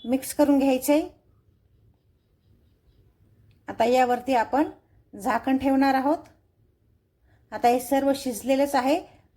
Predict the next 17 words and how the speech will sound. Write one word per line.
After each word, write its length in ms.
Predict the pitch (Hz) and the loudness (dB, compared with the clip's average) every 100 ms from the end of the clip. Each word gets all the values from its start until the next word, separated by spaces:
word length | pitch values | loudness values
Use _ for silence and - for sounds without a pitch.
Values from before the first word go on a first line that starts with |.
| - | -4
साधारण 340 | 277 233 247 262 | 0 2 2 0
आपण 220 | 262 269 | 0 -2
तीन 300 | 254 269 247 | -2 -2 0
ते 80 | 269 | -2
चार 220 | 269 262 | -2 -2
मिनिटांसाठी 640 | 254 254 247 254 254 233 262 | 0 -4 -2 -2 -2 -6 -6
झाकण 420 | 226 233 226 254 | -4 -4 -2 -6
ठेवायचं 420 | 247 254 247 247 | -4 -2 -2 -2
आहे 80 | 254 | 0
याच्यावरती. 720 | 247 247 247 240 240 311 320 _ _ _ - _ _ | 0 0 -4 -4 -4 -4 -4 _ _ _ -20 _ _
इथे 240 | - - 240 | -16 -6 -4
तीन 220 | 240 240 | -2 -4
ते 160 | 233 247 | -2 0
चार 220 | 240 226 | 0 0
मिनिटे 380 | 240 233 233 240 | -4 -4 -4 -6
झालेली 500 | 233 226 233 240 247 | -6 -6 -4 0 0
आहेत. 240 | 240 | 2